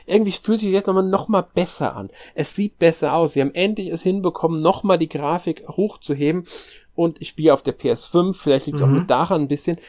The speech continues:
Speaker 1: Es fühlt sich jetzt mal ein bisschen auch nach Next Gen im Wrestling-Bereich an. Muss man ja immer
Speaker 2: Mhm.
Speaker 1: andere Maßstäbe ansetzen. Das ist jetzt nicht an einen, was weiß ich, Horizon oder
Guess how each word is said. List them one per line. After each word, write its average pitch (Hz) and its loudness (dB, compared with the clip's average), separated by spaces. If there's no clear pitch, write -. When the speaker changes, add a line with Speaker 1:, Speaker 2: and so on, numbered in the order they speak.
Speaker 1:
Es - -10
fühlt 196 -2
sich - -4
jetzt 175 -4
mal 160 2
ein 156 0
bisschen 170 -2
auch 107 -10
nach 151 -2
Next 151 -2
Gen 139 4
im 143 0
Wrestling-Bereich 127 -2
an. - -16
Muss 143 -2
man 143 6
ja 135 2
immer 143 6
Speaker 2:
Mhm. 127 6
Speaker 1:
andere 135 4
Maßstäbe 113 0
ansetzen. 95 -8
Das 90 -16
ist 117 -10
jetzt 127 -6
nicht 131 -8
an 123 -4
einen, 117 -4
was 117 -2
weiß 117 -6
ich, - -12
Horizon 123 0
oder 117 2